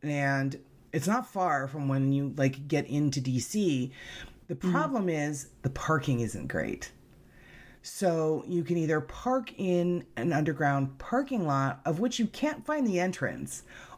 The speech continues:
Speaker 1: or you could circle around the bridge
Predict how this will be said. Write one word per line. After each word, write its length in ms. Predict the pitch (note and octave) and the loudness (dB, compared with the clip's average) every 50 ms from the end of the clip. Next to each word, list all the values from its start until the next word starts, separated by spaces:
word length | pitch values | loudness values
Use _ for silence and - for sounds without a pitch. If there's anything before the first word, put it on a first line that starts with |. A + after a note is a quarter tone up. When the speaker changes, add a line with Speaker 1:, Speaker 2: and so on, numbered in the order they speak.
| - - | -10 -2
Speaker 1:
or 560 | - E4 F#4 E4 A3 E3 D#3+ D3 C#3+ - - - - - - - - | 0 2 4 4 4 4 4 2 0 -2 -6 -12 -20 -20 -20 -12 -2
you 120 | - F4 | 0 0
could 160 | F4+ G4+ E4+ B3+ | 2 2 0 0
circle 520 | - - - A3 G3+ F#3+ G3+ G#3 G3 D#3 | -2 -2 0 0 0 2 2 0 0 0
around 640 | F#3 F#3 F3 F#3+ A3+ D4 D#4 C#4 G#3 F3+ F3 F3 F3 E3 | 0 -2 0 0 0 0 2 0 0 0 0 0 -2 -4
the 180 | D#3+ E3 D#3+ | -4 -4 -4
bridge 840 | D3 C#3 D#3 F3 A3+ C#4 G#3+ D#3+ C#3 C#3 E3+ F#3 G3 - - - | -4 -2 2 4 4 4 4 2 0 -2 -4 -2 -2 -4 -4 -6